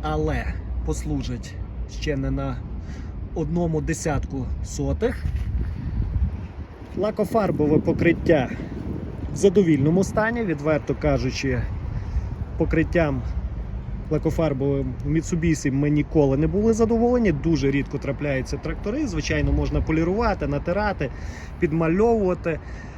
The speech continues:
Але для нас важливо в першу чергу це технічний стан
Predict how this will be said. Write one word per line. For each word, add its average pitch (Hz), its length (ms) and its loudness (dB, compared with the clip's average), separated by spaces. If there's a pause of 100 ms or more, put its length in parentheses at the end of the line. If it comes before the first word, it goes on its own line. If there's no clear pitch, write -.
(140)
Але 135 260 -2
для 131 180 -2
нас 165 360 -2
важливо 156 720 2 (200)
в - 60 -8 (100)
першу 151 340 2
чергу 196 360 4
це 151 480 2 (500)
технічний 175 520 2
стан 190 360 0